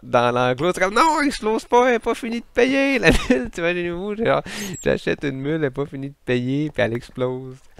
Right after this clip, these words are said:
Ah non, ça, ça aurait été vraiment poche. Ça, c'est pourquoi qu'il y a de la lumière, là ? Ouais, là, je suis perdu. Bon, je pense que je suis, ok. Les torches de ce côté-là, c'est de l'autre bord.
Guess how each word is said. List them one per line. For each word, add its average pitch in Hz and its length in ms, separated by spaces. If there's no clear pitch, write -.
Ah 107 400
non, - 140
ça, 139 140
ça 123 140
aurait 104 140
été - 240
vraiment 60 480
poche. - 640
Ça, 190 80
c'est - 160
pourquoi 160 200
qu'il 101 120
y 98 40
a 98 40
de 101 40
la 104 60
lumière, 104 240
là ? - 320
Ouais, 92 120
là, 117 160
je - 40
suis - 140
perdu. - 480
Bon, 131 260
je 135 80
pense 120 260
que 101 80
je 113 60
suis, - 140
ok. - 180
Les 110 120
torches 135 240
de 127 40
ce - 80
côté-là, 123 520
c'est - 180
de 104 60
l'autre 98 140
bord. - 360